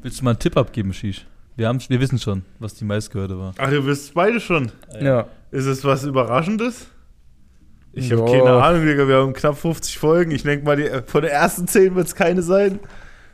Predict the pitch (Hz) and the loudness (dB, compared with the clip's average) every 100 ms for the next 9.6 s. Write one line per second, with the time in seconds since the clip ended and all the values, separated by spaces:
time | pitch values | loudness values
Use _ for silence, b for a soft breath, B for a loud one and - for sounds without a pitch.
0 | B B - - 151 156 170 165 - 156 | B B -20 -12 -8 -2 0 0 -4 -18
1 | - - - - _ - _ - _ _ | -20 -20 -20 -20 _ -20 _ -20 _ _
2 | _ - - - - - - 220 185 202 | _ -6 -6 -6 -12 -4 4 6 8 8
3 | 190 175 165 - 185 - 170 147 147 147 | 8 6 4 0 -2 0 -4 -2 -2 -2
4 | 135 131 143 143 123 120 123 131 - - | -2 0 0 0 0 2 0 0 -6 -12
5 | - B B B B B 123 139 139 135 | -12 B B B B B -4 0 2 2
6 | 135 135 135 127 120 - - - - - | 2 0 -2 -6 -8 -12 -20 -20 -20 -20
7 | - _ b b b - 113 - 135 131 | -20 _ b b b -6 -4 0 0 2
8 | 123 139 139 131 - 143 135 - 139 139 | 2 0 -2 -4 -4 -2 -2 -4 -2 -2
9 | 135 120 127 131 120 - | -2 0 0 0 -4 -6